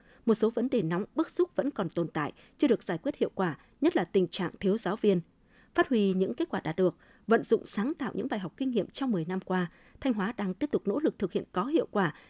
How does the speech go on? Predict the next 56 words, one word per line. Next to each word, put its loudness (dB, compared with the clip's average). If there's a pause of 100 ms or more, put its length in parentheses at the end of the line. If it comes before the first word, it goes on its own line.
(120)
Nghị 4
quyết 0
hai -4
mươi 0
chín -2
của 0
Trung -4
ương 2 (260)
và 2
nhiệm 2
vụ 4
đổi 4
mới -4
căn -2
bản -2
toàn 2
diện 2
giáo -2
dục -2
và -2
đào -2
tạo -4 (320)
gắn 2
với 2
nâng 2
cao -6
nguồn 0
nhân 0
lực, 2 (260)
đáp 0
ứng 0
yêu 2
cầu -2
phát -4
triển 0
Thanh -4
Hóa -4
nhanh 0
và -6
bền -2
vững -4 (300)
mà 4
Nghị 2
quyết -2
Đại -4
hội -4
Đảng -4
bộ 0
tỉnh 4 (260)
lần 4
thứ -4
mười 2
chín 0
đã -4
đề 2
ra. -2